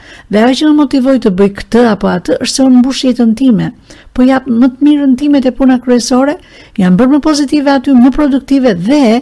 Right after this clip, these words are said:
më racionale, më efektive në atë çfarë unë jap në tetorët aty." Kjo më bën që kur dal nga puna, edhe po nuk pushova, klam-,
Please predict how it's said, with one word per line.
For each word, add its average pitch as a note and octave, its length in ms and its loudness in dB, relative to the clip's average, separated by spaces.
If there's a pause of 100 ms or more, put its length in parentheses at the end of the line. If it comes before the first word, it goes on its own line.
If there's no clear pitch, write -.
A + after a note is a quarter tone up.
(400)
më B3+ 140 4
racionale, A#3+ 840 0 (380)
më C#4 160 4
efektive C#4 640 -2
në G#3+ 100 0
atë G#3 240 -6
çfarë A3 300 0
unë A#3 140 4
jap C4+ 180 -4
në G3+ 140 0
tetorët F#3+ 480 -4
aty." E3 200 -8 (520)
Kjo E4+ 180 -2
më - 80 0
bën C4+ 180 2
që A#3+ 80 0
kur A#3 100 0
dal G#3 200 0
nga G3 180 -2
puna, F3+ 260 -4
edhe D4 200 -2
po D#4+ 80 -4
nuk D4 180 0
pushova, F#3 540 -4 (400)
klam-, C4+ 260 0